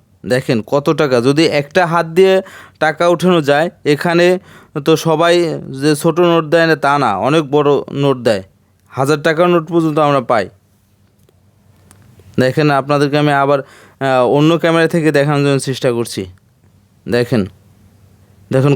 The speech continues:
কত টাকা, দেখেন হা-, তার হাত ভর্তি টাকা। দেখেন সে এখানে, আহ, ধরতেছে না, অর্থাৎ সে কোমরে যে রাখছে, দেখেন ভালো করে সে, আহ, বাঁধার জন্য চেষ্টা করছেন। দেখেন তাও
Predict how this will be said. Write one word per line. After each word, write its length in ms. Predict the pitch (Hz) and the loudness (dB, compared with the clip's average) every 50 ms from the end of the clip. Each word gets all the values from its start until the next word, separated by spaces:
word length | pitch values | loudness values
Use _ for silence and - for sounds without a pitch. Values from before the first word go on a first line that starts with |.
| - 156 | 0 -2
কত 120 | 156 147 170 147 151 | -2 -2 -2 -2 -2
টাকা, 160 | 147 117 113 107 | -2 0 0 0
দেখেন 220 | 104 127 143 143 139 131 | 0 0 0 -2 -2 -2
হা-, 180 | 139 131 - - - | -2 -2 -4 -4 -4
তার 120 | - 147 139 | -2 -2 -2
হাত 260 | 135 131 131 143 147 143 135 | 0 0 0 -2 -2 0 0
ভর্তি 260 | 147 156 147 151 170 143 147 | 0 0 0 0 -2 0 0
টাকা। 220 | 135 117 104 95 98 - _ _ _ _ _ _ _ _ _ _ _ _ _ _ _ _ _ _ _ _ _ _ _ _ _ _ - _ _ _ _ _ _ _ - - - - - - - - _ - - - 127 | -2 -2 -2 -6 -8 -10 _ _ _ _ _ _ _ _ _ _ _ _ _ _ _ _ _ _ _ _ _ _ _ _ _ _ -20 _ _ _ _ _ _ _ -20 -20 -20 -20 -20 -20 -20 -20 _ -16 -6 -2 -2
দেখেন 240 | 135 135 151 151 | 0 2 2 0
সে 160 | 143 - 170 165 156 156 | 0 2 2 2 4 2
এখানে, 300 | 147 156 165 160 165 170 175 175 | 2 0 0 0 2 2 0 -2
আহ, 580 | - - - - - _ - 143 147 147 139 131 135 | -4 -14 -20 -20 -20 _ -8 -4 -2 0 0 0 2
ধরতেছে 440 | 143 143 131 - 165 160 - 165 139 | 2 0 2 0 -2 0 2 0 0
না, 140 | 131 131 139 156 - - _ _ _ _ - - 127 | 2 0 -2 -2 -4 -10 _ _ _ _ -8 -4 -4
অর্থাৎ 260 | 131 131 156 151 139 - - | -2 0 0 -2 -2 -4 -4
সে 100 | - 156 143 | -4 -4 -4
কোমরে 380 | 147 - 151 147 147 151 151 147 | -2 0 0 2 2 2 2 2
যে 120 | 143 151 143 139 | 4 2 2 2
রাখছে, 300 | 139 143 - - - 139 135 143 143 _ _ _ _ - | 0 -2 -4 -4 -2 -2 -2 -2 -6 _ _ _ _ -6
দেখেন 180 | 123 135 143 135 127 127 | -4 -2 -2 -2 -2 0
ভালো 160 | 135 139 147 151 | 0 2 2 0
করে 260 | 143 151 156 151 156 151 156 147 - | 2 0 2 4 4 4 2 0 0
সে, 120 | - 151 147 139 131 | 2 2 2 2 0
আহ, 580 | - _ _ - _ _ _ _ - 127 127 120 110 | -4 _ _ -20 _ _ _ _ -8 -6 -4 -2 0
বাঁধার 300 | 123 127 143 143 147 151 | 0 0 2 2 0 0
জন্য 180 | 139 151 160 156 151 147 | 0 0 0 0 0 -2
চেষ্টা 200 | 156 151 139 147 131 117 | -4 -4 -2 -2 -2 -4
করছেন। 280 | 117 113 - 123 95 87 92 - _ _ _ _ - - | -6 -10 -8 -10 -10 -10 -12 -18 _ _ _ _ -14 -6
দেখেন 200 | 113 131 143 139 135 120 | -4 -2 -2 -2 -2 0
তাও 180 | 131 135 147 | 0 2 2